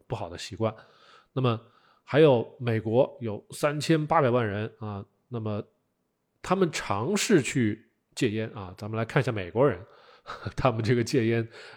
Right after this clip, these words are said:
到底容不容易呢？是吧？三千八百万人每年他都尝试去戒烟，但是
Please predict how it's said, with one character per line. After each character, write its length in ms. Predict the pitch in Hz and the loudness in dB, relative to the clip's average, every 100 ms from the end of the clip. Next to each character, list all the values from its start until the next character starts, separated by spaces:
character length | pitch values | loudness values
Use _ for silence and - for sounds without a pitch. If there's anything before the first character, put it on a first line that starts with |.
| _ | _
到 140 | 131 | 0
底 80 | 107 | 0
容 180 | 104 107 | -2 0
不 80 | 120 | 0
容 160 | 107 | -2
易 100 | 117 | -2
呢？ 160 | 107 101 _ _ _ _ | -4 -6 _ _ _ _
是 60 | 101 | -8
吧？ 180 | 101 98 _ _ _ _ _ _ _ | -8 -8 _ _ _ _ _ _ _
三 260 | - 220 226 | 2 4 6
千 160 | 233 | 4
八 140 | 220 220 | 6 6
百 120 | 143 | 8
万 140 | 151 | 6
人 220 | 120 110 - | 4 0 -4
每 220 | 123 110 | -2 -2
年 280 | 101 101 123 - _ _ _ | -2 -4 -4 -6 _ _ _
他 200 | - 147 | -2 -2
都 360 | 139 - 165 170 | 2 4 6 4
尝 340 | - 90 110 | -2 -8 -6
试 160 | - 127 | -4 -4
去 160 | 117 | -4
戒 240 | 110 123 98 | -4 -2 -2
烟， 240 | 98 98 _ _ _ _ _ _ _ _ _ _ _ | -4 -8 _ _ _ _ _ _ _ _ _ _ _
但 160 | 160 143 | 4 4
是 340 | - 151 - | 4 0 0